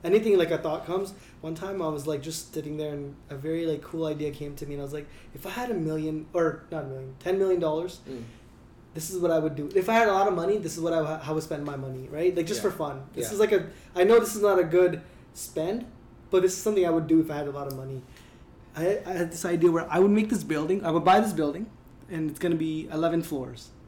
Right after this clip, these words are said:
Speaker 1: right? Each floor, uh, this is gonna be a place where only hundred people can come at once. It's an ex-,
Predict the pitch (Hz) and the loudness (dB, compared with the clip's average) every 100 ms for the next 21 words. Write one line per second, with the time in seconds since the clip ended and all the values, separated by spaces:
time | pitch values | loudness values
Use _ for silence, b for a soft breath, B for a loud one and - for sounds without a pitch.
0 | - - 147 160 185 B B B B - | -20 -14 -10 -10 -10 B B B B -2
1 | 220 - - 151 151 151 175 170 165 165 | -2 -2 -6 -2 -2 -2 -4 -4 -6 -2
2 | 165 185 165 170 165 - 151 147 143 160 | 2 2 2 0 -2 -4 -4 -6 -4 0
3 | 175 185 - 147 147 143 139 B B B | 2 2 -2 -4 -4 -4 -8 B B B
4 | - - 180 196 170 190 196 202 180 170 | -14 -2 2 2 2 2 2 0 -4 -6
5 | 151 143 143 123 - 151 131 - - - | -6 -6 -8 -10 -8 -8 -8 -14 -18 -18
6 | - - 147 185 175 | -18 -10 -2 0 0